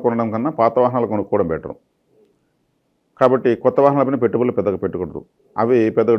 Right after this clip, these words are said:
డ్యూలు ఇవన్నీ కట్టాలి కాబట్టి, డౌన్ పేమెంట్లు మాత్రం కడితే వచ్చేస్తాయి. కాబట్టి ఆ యొక్క కారకుడు రాశ్యాధిపతి, నాలుగో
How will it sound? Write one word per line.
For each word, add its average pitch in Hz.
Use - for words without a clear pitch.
డ్యూలు 127
ఇవన్నీ 113
కట్టాలి 101
కాబట్టి, 90
డౌన్ 104
పేమెంట్లు 113
మాత్రం 104
కడితే 101
వచ్చేస్తాయి. 90
కాబట్టి 80
ఆ -
యొక్క 95
కారకుడు 117
రాశ్యాధిపతి, 104
నాలుగో 113